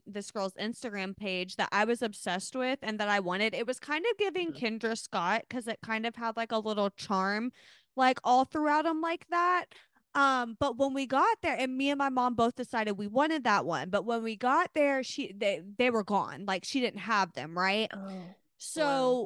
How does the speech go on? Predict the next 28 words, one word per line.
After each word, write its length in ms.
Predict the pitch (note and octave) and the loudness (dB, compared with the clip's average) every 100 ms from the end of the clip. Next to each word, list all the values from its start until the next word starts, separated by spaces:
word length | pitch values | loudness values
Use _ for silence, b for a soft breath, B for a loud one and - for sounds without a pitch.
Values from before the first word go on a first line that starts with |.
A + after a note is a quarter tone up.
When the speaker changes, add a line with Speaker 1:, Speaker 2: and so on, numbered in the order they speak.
| - | -4
Speaker 2:
wow. 60 | A3+ | 0
Speaker 1:
we 160 | D4 | 2
were 120 | E4+ D#4+ | 2 0
just 200 | F4 - | -4 -4
kind 260 | E4 E4 | -2 -2
of 100 | D4 | -2
looking 300 | B3 B3+ C#4+ | -2 -2 -2
around, 420 | A#3 A3 C4 D#4+ B3+ | -2 0 0 2 2
and 180 | A3+ - | 0 -2
we 240 | A3 C4+ | -4 -2
had 160 | C#4+ B3 | -2 -4
kind 260 | - D4 D4 | -4 -4 -2
of 80 | |
saw 240 | - C4 B3+ | -2 0 0
the 100 | G#3 | 0
heart 260 | F#3 D#4+ C4 | 0 -2 0
one, 180 | A3 | -2
and 140 | G#3+ A3 | 0 0
I 80 | B3 | 0
was 100 | C#4 | 0
like, 160 | A3+ G#3+ | -2 0
"Wait 180 | C4+ | 0
a 40 | F4+ | 0
second, 320 | D4 B3+ F#3+ | -2 -2 -2
is 160 | G3 A3 | -4 0
that 280 | B3 E4+ D4 | 2 4 4
hearts?" 540 | A3+ E3+ - - - - | 2 2 -2 -14 -12 -4
Speaker 2:
Mm. 320 | A#3+ G#3+ A#3+ | 0 0 0